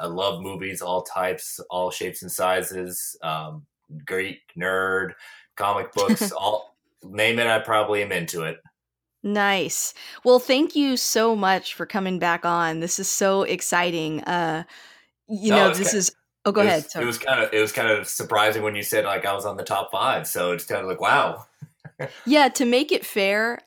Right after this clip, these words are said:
Speaker 2: I, what I did is instead of taking the total downloads for the year, I saw how popular they were in the month that they were released.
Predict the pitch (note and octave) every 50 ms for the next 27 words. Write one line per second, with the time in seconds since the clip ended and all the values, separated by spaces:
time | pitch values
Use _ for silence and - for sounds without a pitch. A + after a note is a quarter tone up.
0 | _ - F#3+ F#3+ F#3 F#3+ F#3 - F#3+ G#3 G#3+ G#3+ G3+ F#3+ F3+ G#3 G#3+ G#3+ G3+ F#3
1 | F#3 G3 G3 - - - G#3 G#3 G#3 G3+ G3 - - G#3 G3 F#3+ - G#3 G3+ G3
2 | F#3 E3+ F3 E3 D#3 - _ - - - G#3 G#3+ G#3+ G#3 G3 G3+ F3+ F3+ F#3+ F#3+
3 | F#3+ - - - F#3 E3+ E3+ E3 F3 F3+ F#3+ G3+ G#3+ G#3+ - - - - - -
4 | - - G3+ G3 G3 - B3 A3+ A3+ A3+ A#3 G3+ G3+ G3+ - - G#3 G3+ G3+ G#3+
5 | G#3 G3 G3 G3+ G3 F#3+ F#3+ F#3 F3 F#3 F#3 F3+ F3+ F#3+ F#3+ F#3+ F#3+ F#3 - G3
6 | G3+ F#3 E3+ F3 F3+ F3+ F3+ F#3+ - F#3 F3+ - F3 F3 E3+ F3 E3 D#3+ E3 D#3+
7 | D#3+ D#3 C#3+ - - - - - - -